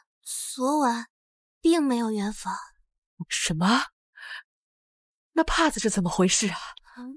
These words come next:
Speaker 1: 是沈策军的血，他不小心受伤了，女儿就拿帕子顺便擦了擦。
Speaker 2: 你， <coughs> 今晚让萧王侍妾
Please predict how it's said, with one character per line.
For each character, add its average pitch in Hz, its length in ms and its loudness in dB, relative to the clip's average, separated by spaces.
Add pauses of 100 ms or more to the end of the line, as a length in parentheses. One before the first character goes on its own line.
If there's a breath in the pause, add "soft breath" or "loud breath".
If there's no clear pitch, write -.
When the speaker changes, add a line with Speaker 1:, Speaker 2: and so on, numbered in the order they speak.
Speaker 1:
是 - 420 0
沈 247 280 0
策 320 180 -2
军 285 200 -2
的 269 120 0
血， 202 320 -2 (440 loud breath)
他 359 140 0
不 359 120 0
小 302 160 2
心 320 120 0
受 330 160 2
伤 311 240 2
了， 240 180 -2 (520 loud breath)
女 285 240 2
儿 285 100 4
就 320 140 0
拿 285 160 4
帕 311 240 0
子 277 80 -2
顺 302 220 0
便 294 100 0
擦 277 220 0
了 277 100 -4
擦。 - 140 -4 (380)
Speaker 2:
你， 339 200 0 (1040)
<coughs> - 3000 -2
今 208 200 -4
晚 175 100 -4
让 190 100 0
萧 233 220 6
王 220 160 6
侍 240 220 0
妾 - 280 -2